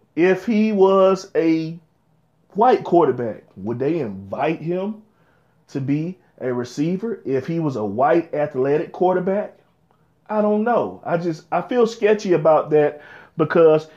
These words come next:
he did have that one issue at the end of the season with being arrested. And there's a lot of college players who have had some issues outside of football and the field and the classroom and whatnot.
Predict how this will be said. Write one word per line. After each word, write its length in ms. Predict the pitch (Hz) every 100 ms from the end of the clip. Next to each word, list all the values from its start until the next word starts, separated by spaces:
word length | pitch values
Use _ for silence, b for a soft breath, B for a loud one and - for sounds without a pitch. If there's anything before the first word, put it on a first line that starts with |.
| b
he 120 | 170
did 240 | 160 202 214
have 260 | 202 196
that 180 | 185 175
one 180 | 175 180
issue 400 | 156 160 160 160
at 60 | 156
the 80 | 127
end 120 | 156
of 60 | 156
the 60 |
season 560 | 143 143 143 143 139 139
with 200 | 131 131
being 220 | 139 135
arrested. 600 | 131 127 139 139 147 143 - b b b b 156
And 200 | 170 196
there's 180 | 214 196
a 40 |
lot 260 | 185 202 208
of 80 |
college 380 | 208 196 190 180 -
players 400 | 185 175 170 170
who 120 | 175
have 500 | 156 156 151 147 151 b b b b b _
had 520 | - 202 214 190 -
some 300 | - 151 -
issues 680 | 170 185 175 139 131 120 - _ _ _ _ -
outside 960 | 160 151 - - 160 180 123 117 113 - b b b b -
of 380 | 131 113 110 - _ _ _ _ _ _ _
football 880 | _ 165 143 104 123 131 131 131 117
and 280 | 107 104 - _ -
the 100 | 107
field 580 | - 135 127 123 123 123
and 180 | 110
the 60 | 107
classroom 880 | - 135 135 135 - 131 127 127 127
and 260 | 107 110 120
whatnot. 640 | 135 101 127 143 90